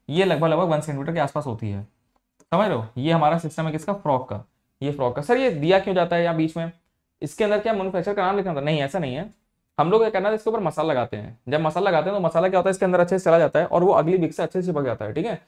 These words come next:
ताकि जब शीयरिंग कभी हो, कभी जब खिसक खिसक रहा हो, तो ये मसाला इसके अंदर फंसा रहे और एक अच्छा सा बॉन्ड दे सके कि ये अगली ब्रिक से अच्छे से जुड़ पाए,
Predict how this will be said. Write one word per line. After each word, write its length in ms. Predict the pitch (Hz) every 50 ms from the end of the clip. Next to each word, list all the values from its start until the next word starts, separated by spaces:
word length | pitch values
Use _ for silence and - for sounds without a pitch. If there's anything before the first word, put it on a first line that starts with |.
| _ _ _ -
ताकि 240 | 156 156 160 202 185
जब 100 | 196 190
शीयरिंग 400 | - - 180 175 180 220 220 -
कभी 160 | 175 180 185
हो, 340 | 175 175 147 131 - - _ _ _ _ _ -
कभी 160 | 151 156 170
जब 160 | 175 185 180
खिसक 200 | - 170 165 202
खिसक 220 | 190 190 175 180 170
रहा 140 | 160 147 135
हो, 120 | 143 190
तो 200 | 185 - - 170
ये 140 | 165 190 208
मसाला 360 | 180 165 156 160 156 170 185
इसके 160 | 185 - 190
अंदर 100 | 185 185
फंसा 300 | 185 - - 147 180 185
रहे 180 | 170 151 165 175
और 280 | - - 147 160 165 -
एक 180 | - 180 180 180
अच्छा 260 | - - - - 180
सा 160 | 185 196 165 - - _ _ _ _ -
बॉन्ड 340 | 123 131 156 170 196 190 160
दे 100 | 147 135
सके 260 | - 131 - 117 101 95 - _ _ _ _ _ _ _ _ _ _ _ _ -
कि 80 | 165
ये 320 | 170 175 175 175 - 175 - -
अगली 220 | 156 160 180 180
ब्रिक 160 | 170 165 160
से 100 | - 196
अच्छे 180 | 175 - - 165
से 100 | 208 196
जुड़ 160 | 165 156 143
पाए, 260 | 135 123 107 107 110